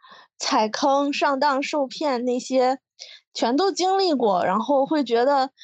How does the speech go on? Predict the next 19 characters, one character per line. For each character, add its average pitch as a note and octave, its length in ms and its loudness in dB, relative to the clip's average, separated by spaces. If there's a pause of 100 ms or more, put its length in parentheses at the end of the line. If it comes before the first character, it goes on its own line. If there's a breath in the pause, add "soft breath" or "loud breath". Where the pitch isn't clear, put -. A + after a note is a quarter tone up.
(380 loud breath)
自 D4 140 -2
己 A3+ 180 0
是 - 180 -2
不 B3+ 120 0
是 C4+ 340 2
就 C#4 240 -2
没 A#3+ 120 2
有 C4+ 160 4
这 C4+ 160 2
方 C#4 200 0
面 C#4+ 120 0
的 A#3 100 0
天 C#4 360 -2
赋， B3 240 -4
但 C#4+ 160 0
是 D4 100 0
每 G#3+ 220 0
一 B3+ 40 0
次， D4+ 380 0